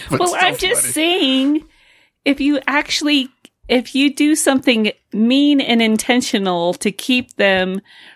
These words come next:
Speaker 2: from moving forward, whether it's cock
Speaker 1: Cock or not.
Speaker 2: or, yeah,
Speaker 1: <laughs>
Speaker 2: cock or a job.
Speaker 1: Cock or a job. No.
Speaker 2: And you purposely tell
Speaker 1: That's,
Speaker 2: 'em,
Speaker 1: that's
Speaker 2: you
Speaker 1: job block.
Speaker 2: purposely tell 'em lies or something about that person.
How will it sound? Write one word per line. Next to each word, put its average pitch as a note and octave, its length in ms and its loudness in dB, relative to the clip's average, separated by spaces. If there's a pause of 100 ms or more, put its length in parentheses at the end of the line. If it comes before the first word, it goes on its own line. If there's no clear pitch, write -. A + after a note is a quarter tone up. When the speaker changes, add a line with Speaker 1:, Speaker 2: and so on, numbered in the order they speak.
(100)
Speaker 2:
from G3+ 220 2
moving G#3 380 0
forward, D#3 640 -2
whether E3+ 360 0
it's - 380 -2 (420)
cock A3+ 220 -2
Speaker 1:
Cock A2+ 340 0
or A2+ 180 2
not. G2+ 360 -2 (340)
Speaker 2:
or, G3+ 220 0
yeah, G#3 380 0
Speaker 1:
<laughs> - 80 -12
Speaker 2:
cock C4+ 380 0
or B3+ 100 2
a A#3+ 80 0
job. F3+ 460 -2 (140)
Speaker 1:
Cock C3 260 0
or C3 60 2
a B2+ 60 2
job. - 580 -2 (600)
No. E3 240 2
Speaker 2:
And C#4 160 2
you D#4+ 120 2
purposely D#4+ 640 0
tell D3+ 240 2
Speaker 1:
That's, C#4+ 100 2
Speaker 2:
'em, C#4 160 2 (180)
Speaker 1:
that's C3 160 2
Speaker 2:
you C#4+ 60 0
Speaker 1:
job B3+ 240 2
block. D#4+ 100 4
Speaker 2:
purposely B3 440 2
tell B3 340 0
'em G3+ 220 -2
lies A3 580 0
or F#3 100 0
something E3+ 640 -2
about E3+ 280 -2
that D#3+ 220 -2
person. E3+ 600 -4